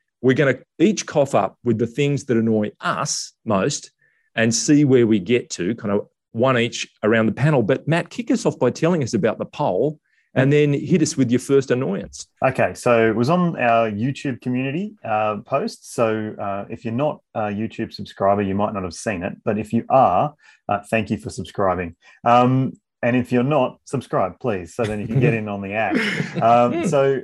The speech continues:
Speaker 2: I just put up, um, this was a week ago, uh, "We have a few pet peeves in the Cars Guide offices, but what annoys you most?" Um, and so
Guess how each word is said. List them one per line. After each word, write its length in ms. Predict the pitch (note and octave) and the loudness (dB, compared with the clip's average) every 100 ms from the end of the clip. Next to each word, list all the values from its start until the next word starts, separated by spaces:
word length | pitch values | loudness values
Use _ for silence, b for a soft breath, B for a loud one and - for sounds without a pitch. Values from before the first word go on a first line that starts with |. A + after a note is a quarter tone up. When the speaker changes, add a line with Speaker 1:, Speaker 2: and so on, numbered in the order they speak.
| C#3+ | -6
Speaker 2:
I 80 | |
just 180 | D3 G#3+ | -6 -4
put 100 | C4+ | 0
up, 240 | D#3 C3+ - | 2 0 -4
um, 460 | B2+ A#2+ A#2 A2 A2+ - | -2 0 0 -4 -10 -14
this 120 | B2+ | -10
was 140 | A2+ | -6
a 60 | G#2+ | -2
week 220 | G#2+ G#2+ | -2 -2
ago, 360 | F#2+ F#2+ E2+ F#2 - | -4 -4 -6 -10 -4
uh, 360 | G#2+ F#2+ F#2+ - b b b | -2 0 -2 -4 b b b
"We 100 | B2 | -2
have 100 | A#2 | -2
a 60 | |
few 200 | A#2 C#3+ | -4 -8
pet 260 | C3 B2 - | -6 -8 -6
peeves 280 | A2+ A2+ G#2 | -6 -6 -6
in 80 | G#2+ | -10
the 80 | |
Cars 280 | G#2 A2 G#2+ | -6 -4 -4
Guide 220 | A2 G2+ | -4 -4
offices, 460 | G#2 - B2 G#2+ F#2+ | -4 -6 -8 -8 -6
but 160 | A#2 G#2 | -4 -4
what 120 | G#2+ | -4
annoys 300 | A2+ G2+ G#2 | -4 -4 -4
you 80 | B2+ | -2
most?" 500 | A3+ G2 F#2+ - _ b b b | -2 -4 -10 -20 _ b b b
Um, 440 | A2+ A2 A2 A2 G2+ _ - | 0 2 2 -2 -10 _ -8
and 200 | A#2 A2 | -6 -4
so 440 | B2+ A2+ A2+ A2 | -2 0 0 -4